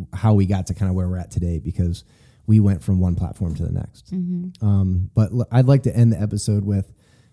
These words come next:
Speaker 1: "I'd like to hear who you'd, you'd like to have on the podcast," um, and then I'll tell you who I'd like to have.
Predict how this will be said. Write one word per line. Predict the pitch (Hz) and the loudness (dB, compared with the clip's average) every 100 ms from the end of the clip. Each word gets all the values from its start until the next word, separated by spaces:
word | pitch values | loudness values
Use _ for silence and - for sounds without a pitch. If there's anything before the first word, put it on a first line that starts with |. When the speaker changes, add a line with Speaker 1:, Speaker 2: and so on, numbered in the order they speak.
| - | -2
Speaker 1:
"I'd | 113 | 2
like | 110 107 | 4 2
to | 104 | 4
hear | 110 98 | 4 6
who | 104 107 98 90 | 6 6 4 2
you'd, | 101 110 107 - | 4 4 2 0
you'd | 113 123 117 | 4 6 6
like | 104 98 | 0 2
to | |
have | 95 104 98 | 4 4 2
on | 98 98 | 2 2
the | |
podcast," | 90 101 95 - 95 95 92 - - | 0 -2 -2 0 0 0 -4 -10 -12
um, | - 95 92 95 95 90 - | -4 -2 0 -2 -4 -6 -4
and | 98 | 0
then | 92 92 | 2 2
I'll | 92 | 0
tell | 87 85 | -2 -4
you | 85 | -4
who | 80 | -4
I'd | 82 - | -6 -8
like | - | -10
to | |
have. | 64 | -10